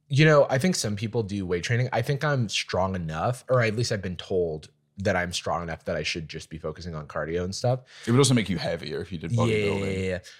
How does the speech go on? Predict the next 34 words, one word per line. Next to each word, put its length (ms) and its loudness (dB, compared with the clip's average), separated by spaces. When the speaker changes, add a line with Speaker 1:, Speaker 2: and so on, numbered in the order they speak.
Speaker 1:
yeah. 120 6
And, 200 2
and 300 2
I 100 2
think 260 0
for 180 -2
me, 440 -2
I've 140 0
always 800 0
wanted 580 0
to 120 -2
be 200 -4
leaner. 680 -4
Uh, 280 2
so 160 2
I've, 160 6
I've 160 2
always 240 6
wanted 420 -4
to 100 -4
be 300 -6
more 260 -2
of, 140 -6
like, 240 -6
a 400 -8
runner. 500 -4
Speaker 2:
Mm. 200 6
Speaker 1:
Um, 260 0
and 100 0
it's, 160 -2
it's 160 -2
evaded 560 2
me, 240 -4
but, 480 4